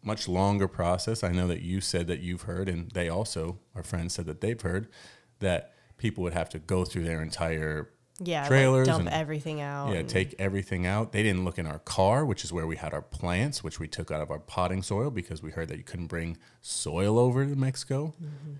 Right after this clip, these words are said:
Speaker 1: Uh, didn't even look in our car at
Speaker 2: Nope.
Speaker 1: all. Um,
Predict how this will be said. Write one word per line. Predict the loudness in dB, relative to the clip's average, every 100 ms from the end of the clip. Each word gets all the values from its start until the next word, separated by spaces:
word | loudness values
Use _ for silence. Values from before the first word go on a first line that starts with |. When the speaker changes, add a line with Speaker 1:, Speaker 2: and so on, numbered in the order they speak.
| -8
Speaker 1:
Uh, | -6
didn't | 2 4
even | 4 4
look | 2 2
in | 0
our | 0
car | -2 -2 -2
at |
Speaker 2:
Nope. | -2
Speaker 1:
all. | -2 -6 _ _ -20 -20 _ _ -6 -4 -4
Um, | -6 -8